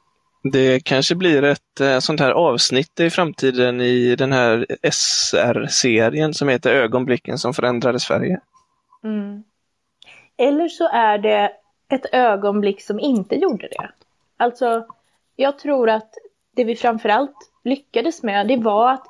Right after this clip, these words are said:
Speaker 2: inte slänga ut några av grundprinciperna kring hur vi ser på människor. Så kanske var det här i, inte ett ögonblick som i sig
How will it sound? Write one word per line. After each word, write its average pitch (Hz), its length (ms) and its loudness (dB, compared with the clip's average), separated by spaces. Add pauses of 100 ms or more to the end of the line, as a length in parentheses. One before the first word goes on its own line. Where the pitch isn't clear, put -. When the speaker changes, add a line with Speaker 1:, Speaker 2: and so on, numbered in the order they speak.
Speaker 2:
inte 214 680 -2 (540)
slänga 247 460 0
ut 285 320 -2
några 233 300 4
av 196 160 -2
grundprinciperna 214 1600 0 (840)
kring 254 320 2
hur 254 60 2
vi 233 120 2
ser 240 280 0
på 233 160 -2
människor. 240 680 -2 (1080)
Så - 160 -2
kanske 254 460 -2
var 254 160 2
det 226 80 0
här 208 440 2 (920)
i, 254 240 2
inte 269 300 2
ett 320 120 0
ögonblick 208 540 0
som 214 200 0
i 208 40 -2
sig 196 240 0